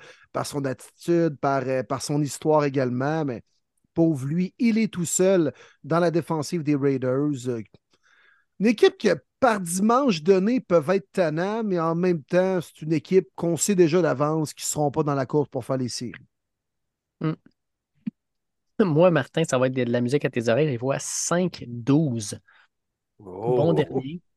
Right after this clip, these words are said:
Speaker 2: Puis,
Speaker 3: Ben,
Speaker 2: écoute,
Speaker 3: pas
Speaker 2: euh,
Speaker 3: trop non plus. Ils ont un bon pic.
Speaker 2: Ben, écoute, ça, ça sera pas beau, là.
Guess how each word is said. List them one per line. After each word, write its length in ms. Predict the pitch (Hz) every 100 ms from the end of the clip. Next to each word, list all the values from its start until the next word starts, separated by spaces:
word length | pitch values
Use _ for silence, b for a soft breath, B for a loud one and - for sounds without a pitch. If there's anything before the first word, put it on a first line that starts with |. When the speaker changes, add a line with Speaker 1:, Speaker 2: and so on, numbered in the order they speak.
| _ _ _ _ _
Speaker 2:
Puis, 300 | - 139 139
Speaker 3:
Ben, 100 | 127
Speaker 2:
écoute, 140 | 135 175
Speaker 3:
pas 100 | 147
Speaker 2:
euh, 40 |
Speaker 3:
trop 240 | 123 196
non 220 | 185 160 131
plus. 280 | 170 180
Ils 60 | 147
ont 180 | 107 107
un 100 | 110
bon 200 | 120 117
pic. 440 | - 135 - - _ _ _ _ _ _ -
Speaker 2:
Ben, 240 | 135 143 - B _ _ _ _ _ _ _ _ _ _ _ -
écoute, 400 | 127 165 - 127
ça, 240 | - 135
ça 180 | - 127
sera 180 | - 175
pas 200 | 156 127
beau, 240 | 156 156
là. 140 | 131